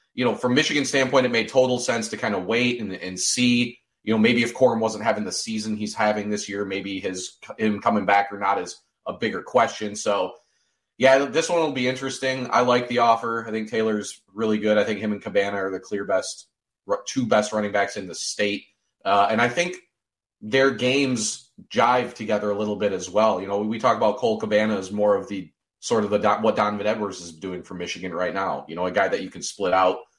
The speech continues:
a guy that can make some big plays in the, uh, receiving aspect of the game, you know, a guy just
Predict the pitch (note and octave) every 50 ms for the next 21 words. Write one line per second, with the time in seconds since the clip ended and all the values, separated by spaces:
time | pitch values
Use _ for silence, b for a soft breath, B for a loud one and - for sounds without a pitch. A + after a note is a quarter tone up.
0 | _ _ _ _ _ A2 A2 G#2+ G2+ - - G#2+ G#2 G2 F#2 - G2 F2 G#2 G2
1 | F2 - - G#2 F#2+ F#2+ F#2 F#2 F#2 F#2 F2 E2 - _ _ _ _ _ _ _
2 | _ F2+ F#2+ F#2 F2+ F2+ D#2+ F2 G2 A2 - - A2+ G#2+ G#2 G2 F#2+ F#2+ F#2+ F2+
3 | - - G2+ - - - - F#2+ F#2+ F#2+ F#2+ F#2+ F#2+ F#2+ F#2 F2+ F2 G2 F#2+ F#2+
4 | F#2+ F2+ - - - - - - _